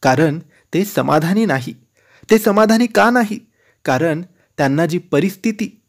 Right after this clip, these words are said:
आज मिळालेली आहे, ज्या परिस्थितीमध्ये त्यांचा जन्म झालेला आहे, जी परिस्थिती त्यांना आई वडिलांकडून मिळालेली आहे, त्यात ते समाधानी नाही,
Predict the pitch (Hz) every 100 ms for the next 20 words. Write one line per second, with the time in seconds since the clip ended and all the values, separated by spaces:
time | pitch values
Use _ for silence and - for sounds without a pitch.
0 | _ 151 147 156 160 135 123 147 190 226
1 | 240 151 147 - _ _ - - 180 190
2 | 185 220 - 226 220 185 165 202 202 143
3 | 139 175 139 175 226 240 196 180 180 170
4 | 156 156 - - - 151 196 175 214 208
5 | 220 226 202 160 156 190 - 143 170 143
6 | 131 135 196 214 214 208 202 151 196 233
7 | 240 185 147 - _ _ - 127 160 -
8 | - 160 - 127 147 143 156 170 143 127